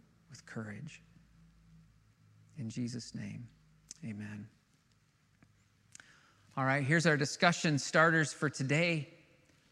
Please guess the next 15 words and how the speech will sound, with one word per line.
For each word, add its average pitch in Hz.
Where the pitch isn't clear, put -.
Desire 139
for 143
you 147
to 139
have 139
conversations 143
with 135
others, 151
to 123
be 143
in 139
a 120
hub. 147
Uh, 113
it's -